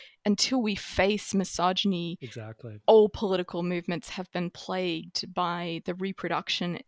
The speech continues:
Speaker 1: themselves of patriarchal structures.
Speaker 2: Yeah.
Speaker 1: So it's a delicate balance between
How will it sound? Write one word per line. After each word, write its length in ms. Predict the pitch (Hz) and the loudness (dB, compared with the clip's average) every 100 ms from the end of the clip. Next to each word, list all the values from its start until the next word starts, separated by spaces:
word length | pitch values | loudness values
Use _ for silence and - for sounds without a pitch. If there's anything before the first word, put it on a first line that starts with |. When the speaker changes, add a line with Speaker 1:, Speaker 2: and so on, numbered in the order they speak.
| _ | _
Speaker 1:
themselves 540 | 185 208 262 240 185 - | -4 -2 4 6 6 0
of 100 | - | -10
patriarchal 640 | - 170 - 175 - 180 | -6 -4 -2 -2 -4 -8
structures. 520 | - 180 185 - - | -4 -4 -2 -6 -2
Speaker 2:
Yeah. 80 | 139 | 2
Speaker 1:
So 80 | 208 | 2
it's 140 | 202 | 0
a 40 | 196 | -2
delicate 520 | - 220 208 - - | 2 4 4 0 -2
balance 420 | 175 180 156 - | 0 2 -2 -6
between 520 | 185 - 185 165 160 | -8 -8 -8 -6 -6